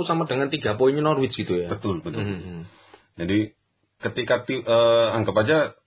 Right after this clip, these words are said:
Speaker 2: pemain penyerang kelas B di
Speaker 1: Mhm.
Speaker 2: Liga Inggris ini mencetak empat belas gol sampai lima belas gol.
Speaker 1: Mhm.
Speaker 2: Ketika dia sekarang, posisinya dia sekarang sudah cetak lima, enam gol.
Speaker 1: Sudah enam gol dari sepuluh game week.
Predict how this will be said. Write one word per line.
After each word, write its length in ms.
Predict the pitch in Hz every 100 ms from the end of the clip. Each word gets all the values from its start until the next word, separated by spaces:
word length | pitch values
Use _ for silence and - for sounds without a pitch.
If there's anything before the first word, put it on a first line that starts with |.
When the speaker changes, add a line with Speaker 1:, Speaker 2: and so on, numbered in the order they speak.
| _
Speaker 2:
pemain 400 | - 120 120 123 120
penyerang 460 | 127 120 120 120
kelas 320 | 120 117 107 -
B 80 | 120 90 82 -
di 100 | 127
Speaker 1:
Mhm. 120 | 127
Speaker 2:
Liga 180 | 123 98
Inggris 280 | 90 87 85
ini 160 | 104 123
mencetak 460 | 120 104 98 117 101
empat 240 | 101 98
belas 220 | - 85 -
gol 260 | - 113 120
sampai 240 | 98 92
lima 220 | 98 98
belas 220 | 85 80 -
gol. 220 | 98 90
Speaker 1:
Mhm. 260 | 107 104 104 - _ _ -
Speaker 2:
Ketika 420 | 101 117 107 101
dia 240 | 90 85
sekarang, 540 | 82 - 104 131 107 101
posisinya 600 | - 104 104 101 104 101
dia 240 | 95 117 147
sekarang 360 | - 110 135
sudah 260 | 127 101 92
cetak 480 | 107 104 - - 113
lima, 480 | 117 123 117 113 _ _ _ _ _ _ _ _
enam 260 | - 117 110
gol. 240 | 110 85 - -
Speaker 1:
Sudah 320 | 110 110 113
enam 320 | 139 156 151
gol 240 | 160 170
dari 640 | 127 110 113 131 175 175 175
sepuluh 720 | 175 165 190 190 190 196 196
game 320 | - 151 147
week. 180 | 220